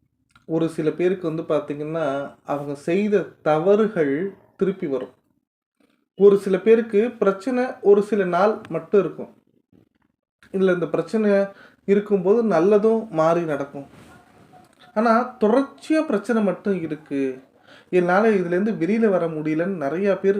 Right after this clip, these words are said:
வருத்தப்படுறாங்க. இன்னும் ஒரு சில பேர் வாழ்க்கை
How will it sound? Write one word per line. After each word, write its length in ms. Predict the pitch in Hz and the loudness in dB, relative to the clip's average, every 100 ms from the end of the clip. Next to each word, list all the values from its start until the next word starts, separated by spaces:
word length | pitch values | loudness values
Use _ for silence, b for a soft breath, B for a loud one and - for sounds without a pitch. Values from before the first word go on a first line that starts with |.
| - | -4
வருத்தப்படுறாங்க. 760 | 151 170 - 226 202 151 143 151 190 190 185 | -6 -4 -2 -2 -2 -4 -4 -4 -6 -6 -6
இன்னும் 240 | 180 233 214 | -2 0 2
ஒரு 100 | 170 - | 0 -4
சில 120 | 165 | -4
பேர் 280 | 165 185 185 208 B B B | 0 0 0 -4 B B B
வாழ்க்கை 540 | 151 175 226 226 - | 2 4 4 0 -2